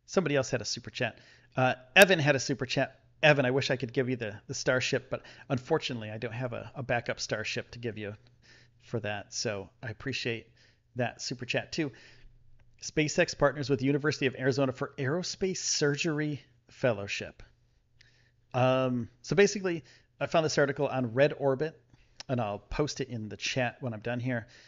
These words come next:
Red Orbit, cool site, um, written by Heidi, and basically saying SpaceX is searching for somebody who can provide medical assistance to somebody, uh,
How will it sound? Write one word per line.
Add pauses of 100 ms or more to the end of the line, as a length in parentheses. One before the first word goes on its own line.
(400)
Red
Orbit, (1000)
cool
site, (540)
um, (320)
written
by
Heidi, (540)
and (100)
basically
saying (500)
SpaceX
is
searching
for (300)
somebody (920)
who
can
provide (340)
medical
assistance
to
somebody, (760)
uh,